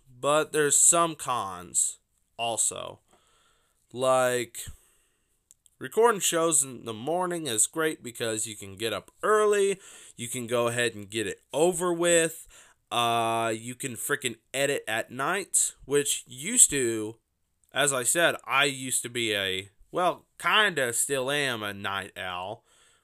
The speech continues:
but I'm s-, waking up early, so that's good. But it's like, recording at night, it's just great because, you know, it's like everybody is confirmed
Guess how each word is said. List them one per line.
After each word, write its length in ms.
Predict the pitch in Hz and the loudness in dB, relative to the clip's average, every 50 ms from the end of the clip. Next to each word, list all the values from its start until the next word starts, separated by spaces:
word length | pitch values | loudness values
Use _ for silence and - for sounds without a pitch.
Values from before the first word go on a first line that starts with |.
| _ - | _ -2
but 120 | 131 139 | 0 0
I'm 100 | 135 127 | 0 0
s-, 180 | 120 - - - _ | -2 -4 -4 -6 _
waking 380 | 170 135 147 143 131 - 127 123 | -6 -4 -2 -2 -2 -4 -6 -4
up 220 | 127 131 123 - | -4 -4 -4 -4
early, 480 | 107 92 90 85 82 82 82 85 95 104 _ _ _ _ - | -8 -8 -8 -6 -8 -8 -8 -10 -12 -14 _ _ _ _ -10
so 160 | - - 117 104 | -8 -6 -4 -2
that's 260 | 104 113 123 123 - | -2 -2 -2 -4 -4
good. 320 | - - 92 85 92 95 | -8 -8 -10 -10 -10 -10
But 120 | 104 104 107 | -8 -6 -2
it's 140 | - - | 0 0
like, 360 | - 113 110 107 101 95 - - _ _ _ _ _ _ _ _ _ _ _ _ _ _ - - - - - - | 0 0 0 -2 -2 -4 -8 -16 _ _ _ _ _ _ _ _ _ _ _ _ _ _ -20 -18 -18 -18 -18 -12
recording 600 | 135 139 151 143 - - 180 202 226 233 226 208 | -6 -6 -6 -6 -2 0 2 4 4 2 2 2
at 180 | 190 156 123 120 | 0 -2 -2 -4
night, 680 | 120 120 117 110 107 113 135 151 - - - - - - _ _ _ _ _ _ _ _ _ _ _ _ _ _ _ _ _ _ _ _ _ _ _ _ _ _ _ _ _ _ _ _ _ _ _ _ | -8 -6 -6 -4 -2 -2 -4 -4 -4 -6 -6 -6 -6 -10 _ _ _ _ _ _ _ _ _ _ _ _ _ _ _ _ _ _ _ _ _ _ _ _ _ _ _ _ _ _ _ _ _ _ _ _
it's 260 | - 147 156 143 - - | -4 -2 -2 0 0 0
just 360 | - 190 180 170 - - - | 2 2 2 2 2 0 -2
great 460 | 131 139 143 151 156 147 139 117 - | -2 -2 0 2 2 2 0 -2 -6
because, 420 | 120 123 120 - 131 120 117 117 | -8 -8 -6 -4 -4 -2 -2 -4
you 80 | 127 120 | -4 -6
know, 320 | 120 120 117 123 127 131 _ _ _ _ _ _ _ _ - | -4 -4 -4 -4 -4 -6 _ _ _ _ _ _ _ _ -6
it's 220 | - 139 - - | -4 2 2 4
like 260 | 139 131 131 117 - _ _ _ _ _ _ - - | 4 4 2 0 -4 _ _ _ _ _ _ -6 0
everybody 800 | 156 175 190 196 180 190 190 165 147 156 151 151 151 156 143 135 | 4 4 4 4 2 0 -2 0 0 2 4 4 4 2 2 2
is 160 | 127 123 - | 2 2 2
confirmed 920 | - - - 135 123 117 - - - 147 151 156 151 143 127 117 110 107 104 | 0 0 -12 -12 -12 -12 -10 -8 -4 -2 0 0 0 0 -2 -2 -4 -8 -10